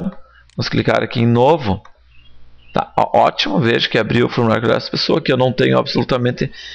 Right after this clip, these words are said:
nada aqui dentro, tá ok? Bom, pessoal, próxima videoaula eu vou dar continuidade a este projeto, agora é sete e vinte e quatro.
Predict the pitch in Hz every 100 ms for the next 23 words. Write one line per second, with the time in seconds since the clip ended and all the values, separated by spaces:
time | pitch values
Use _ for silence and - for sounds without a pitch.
0 | - - - 117 113 101 117 123 - -
1 | - - - - - 147 170 170 - -
2 | - - - - - 139 - 170 110 -
3 | - - - 165 - - 202 156 156 151
4 | 170 - - 139 139 135 135 - 143 -
5 | 71 62 65 64 - - - 143 143 151
6 | - 123 113 - 120 - 76 - - 151
7 | 165 -